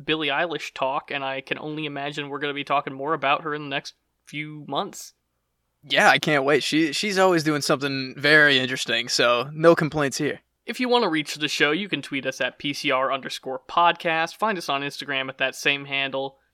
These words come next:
Speaker 1: You can email us at popculturereferencepod at gmail dot com. You can like us on Facebook. Please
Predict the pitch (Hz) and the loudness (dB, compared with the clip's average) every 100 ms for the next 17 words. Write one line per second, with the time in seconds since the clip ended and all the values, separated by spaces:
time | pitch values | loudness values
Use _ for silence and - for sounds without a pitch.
0 | - 143 143 - 170 160 160 165 185 - | -18 -8 -8 -2 -2 2 0 0 -2 -4
1 | - 139 139 143 143 139 131 - 143 - | 0 2 2 -2 -8 -4 -6 -6 -18 -2
2 | 139 151 185 135 - 135 135 131 131 135 | 2 4 2 -4 -10 -12 -8 -8 -4 0
3 | 131 120 - 143 139 143 151 170 _ _ | -2 -4 -4 0 0 -2 -4 -10 _ _
4 | _ 139 139 131 135 147 165 160 - - | _ -10 -8 -4 2 2 2 -4 -6 -12
5 | 139 131 127 131 - - - 156 - - | -8 -8 -8 -14 -18 -16 -8 -8 -8 -8
6 | - - - _ _ - 160 170 156 | -10 -10 -20 _ _ -8 -6 -6 -8